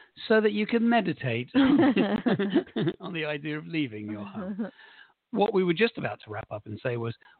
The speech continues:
Speaker 1: once you've done all the packing, once you've said all the goodbyes, left all the offerings, the last thing to do is take down any magical symbols or, or agreements that you've got with the place that you live, right?
Speaker 2: Mm-hmm.
Speaker 1: To sort of bundle up, close up that circle or take down that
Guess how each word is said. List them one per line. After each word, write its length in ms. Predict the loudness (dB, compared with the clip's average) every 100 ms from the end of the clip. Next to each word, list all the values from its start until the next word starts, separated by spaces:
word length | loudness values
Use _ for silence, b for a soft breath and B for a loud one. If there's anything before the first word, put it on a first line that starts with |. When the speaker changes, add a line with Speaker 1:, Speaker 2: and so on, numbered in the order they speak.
| _ -14
Speaker 1:
once 400 | 2 4 4 2
you've 80 |
done 180 | 0 2
all 140 | 2 0
the 60 |
packing, 440 | -2 -6 -6 -6 0
once 260 | 2 2 0
you've 120 | -8
said 160 | -6 -6
all 100 | -8
the 60 |
goodbyes, 400 | -10 -10 -10 -10 -10
left 280 | -4 -4 -4
all 120 | -6
the 100 | -6
offerings, 420 | -8 -10 -8 -6 -4
the 60 |
last 260 | 2 2 2
thing 160 | 0
to 80 | 0
do 120 | 0
is 120 | 0 0 -4
take 160 | -2
down 300 | -2 0 0 0
any 240 | 4 6
magical 840 | 6 4 2 2 0 -2 0 0 -2 B B _ 0
symbols 520 | 2 4 4 2 0 -6 -12
or, 460 | -8 -6 -4 -4 -4
or 220 | -6 -4 -2
agreements 520 | 2 4 6 4 -2
that 100 | -8
you've 200 | -8 -6
got 260 | -2 -4 -4
with 100 | -12
the 80 | -14
place 260 | -8 -6 -6 -8
that 80 |
you 200 | -10 -8
live, 260 | -6 -8 -8 -2 2
right? 260 | 2 2
Speaker 2:
Mm-hmm. 200 | -4 -6 -10 -10
Speaker 1:
To 120 | -12 -10
sort 140 | -8
of 80 | -8
bundle 280 | -6 -6 -6
up, 160 | -10 -12 _ 0
close 180 | 2
up 120 | 2 -2
that 140 | -6 -4
circle 460 | -4 -2 -2 -2 -2
or 180 | -6 -8 b _ -6
take 120 | -6
down 160 | -6
that 100 | -6